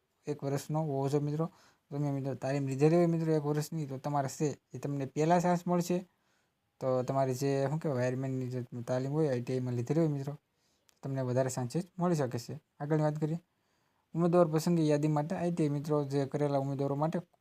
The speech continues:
પાંત્રીસ ટકા ગુણ ફરજિયાત છે. તો તમે આઈ ટી આઈ કરેલું હોય અને પાંત્રીસ ટકા ગુણ હોય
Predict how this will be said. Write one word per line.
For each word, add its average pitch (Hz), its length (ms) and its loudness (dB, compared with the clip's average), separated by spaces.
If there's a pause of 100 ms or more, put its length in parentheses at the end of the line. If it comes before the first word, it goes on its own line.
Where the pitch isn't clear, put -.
(160)
પાંત્રીસ 156 340 -2
ટકા 139 240 -8
ગુણ 127 220 -2
ફરજિયાત 147 380 -2
છે. 156 220 -6
તો 147 100 -8
તમે 131 180 -8
આઈ 127 140 -4
ટી 135 120 -4
આઈ 143 60 -2
કરેલું 175 320 2
હોય 120 160 -2 (480)
અને 127 100 -8
પાંત્રીસ 147 460 -4
ટકા 151 180 0
ગુણ 147 200 0
હોય 147 240 2